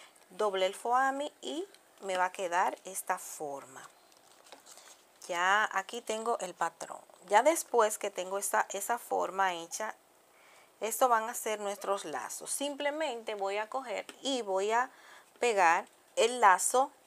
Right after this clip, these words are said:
del lado al revés. Voy a pegar aquí en el mismo centro con silicón. Voy a poner un poquito de silicón acá, por aquí, y voy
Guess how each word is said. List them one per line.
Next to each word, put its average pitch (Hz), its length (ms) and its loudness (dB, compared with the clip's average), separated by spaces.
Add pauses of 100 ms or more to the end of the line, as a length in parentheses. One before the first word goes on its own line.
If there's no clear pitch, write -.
(140)
del 185 240 0
lado 185 280 6
al 220 80 -4
revés. 202 540 -2 (140)
Voy 185 260 -2
a 220 80 6
pegar 190 420 0
aquí 185 480 -8 (800)
en 190 140 -8
el 180 100 -6
mismo 185 480 -6
centro 208 720 -4 (540)
con 202 180 -8
silicón. 226 800 -4 (340)
Voy 160 140 -10
a 175 80 -6
poner 185 260 -6
un 185 80 -14
poquito 180 320 -10
de 185 60 -8
silicón 185 560 -10
acá, 180 360 -6 (2250)
por 180 180 -6
aquí, 190 640 -10 (1600)
y 247 420 -8 (880)
voy 196 340 -2